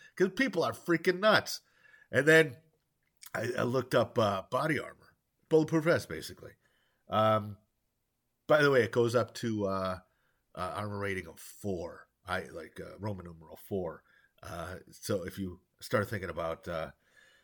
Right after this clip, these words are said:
what you're looking for, it stops different kinds of bullets. But anyway,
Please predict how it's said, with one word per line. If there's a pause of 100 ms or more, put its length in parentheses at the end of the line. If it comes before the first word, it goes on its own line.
what
you're
looking
for,
it
stops
different (140)
kinds
of
bullets.
But
anyway,